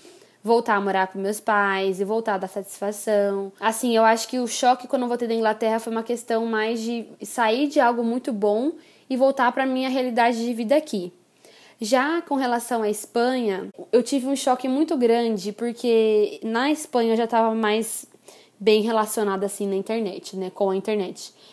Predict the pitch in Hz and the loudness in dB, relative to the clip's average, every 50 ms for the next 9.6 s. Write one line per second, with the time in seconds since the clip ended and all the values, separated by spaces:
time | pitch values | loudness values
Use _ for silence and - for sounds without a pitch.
0 | - - - _ - 214 220 208 214 240 226 233 240 254 254 240 233 226 233 226 | -20 -20 -20 _ -6 -4 -4 0 2 4 4 6 4 4 2 4 4 2 2 2
1 | - 240 240 220 220 226 226 247 226 226 - - 233 233 226 220 208 208 - 226 | -2 -4 -2 0 0 0 2 0 0 0 -2 -4 -4 -2 0 0 0 0 -2 -4
2 | 226 220 214 233 262 302 294 269 240 233 240 233 233 226 214 208 208 208 202 202 | -4 -2 0 0 2 2 2 2 2 0 0 0 0 0 0 0 -2 -2 -2 -2
3 | - 214 208 - - 208 208 202 208 202 196 202 202 202 214 208 202 208 208 202 | -4 -4 -4 -2 -2 -2 0 0 0 0 0 -2 -2 -4 -4 -6 -4 -4 -4 -2
4 | 202 202 202 - 233 214 208 214 - - - - - _ - - 220 208 214 220 | -2 -4 -2 -2 -2 -2 -4 -4 -10 -18 -20 -20 -20 _ -4 -2 0 2 2 0
5 | 208 208 - 240 247 - - - 240 226 226 214 202 214 214 208 - - 220 226 | 0 2 0 0 0 0 -2 -4 -2 -2 -2 0 0 0 0 0 -2 -4 0 2
6 | 233 220 226 226 247 226 - 262 220 233 233 233 254 294 294 269 254 240 - 254 | 2 4 4 2 0 -2 -2 -4 -2 -2 0 0 2 2 2 2 0 0 0 -2
7 | 220 220 226 220 - - 240 226 240 240 220 214 214 214 233 220 208 208 202 208 | -2 -2 -2 -4 -2 0 0 2 2 2 2 0 0 -2 -2 -2 -2 -2 -2 -2
8 | - 208 202 - - - - - - - - _ _ - 196 202 208 214 208 214 | -4 -4 -4 -4 -8 -10 -14 -20 -20 -20 -20 _ _ -2 0 2 2 2 2 2
9 | 208 226 220 202 196 185 196 196 196 - - | 2 2 2 0 0 -2 -2 -4 -4 -6 -10